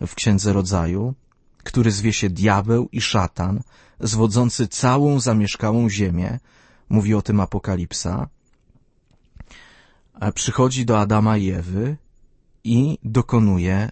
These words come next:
zwiedzenia. I zaczyna dialog z naszymi rodzicami.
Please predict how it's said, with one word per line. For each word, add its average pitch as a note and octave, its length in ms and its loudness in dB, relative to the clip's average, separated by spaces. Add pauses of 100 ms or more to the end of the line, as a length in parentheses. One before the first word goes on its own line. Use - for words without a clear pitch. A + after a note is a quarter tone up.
(140)
zwiedzenia. G#2+ 840 0 (1300)
I C#3 400 0 (280)
zaczyna G#2+ 760 0 (580)
dialog C3 920 0 (800)
z - 380 -2
naszymi G2+ 420 2
rodzicami. G2 720 -4